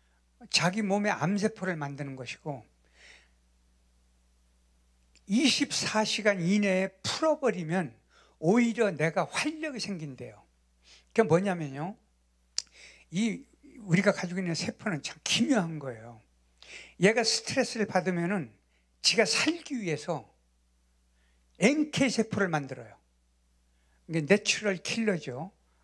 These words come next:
그, 이걸 만들어요, 지가. 만들어서 나를 보호해요. 근데 그게 시간이 지나면은 어떻게 돼요? 암세포한테 지기 때문에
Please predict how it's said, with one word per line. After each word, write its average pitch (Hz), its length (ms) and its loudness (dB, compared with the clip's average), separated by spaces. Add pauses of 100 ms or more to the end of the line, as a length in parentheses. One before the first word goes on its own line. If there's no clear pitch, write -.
그, 143 400 -4 (640)
이걸 196 240 6
만들어요, 156 400 -4
지가. - 480 -4 (300)
만들어서 214 480 0
나를 185 340 2
보호해요. 175 640 2 (760)
근데 226 200 0
그게 - 240 -2
시간이 247 520 0
지나면은 208 680 -2
어떻게 190 300 -4
돼요? 135 280 -4 (200)
암세포한테 190 720 0
지기 196 340 -2
때문에 147 600 0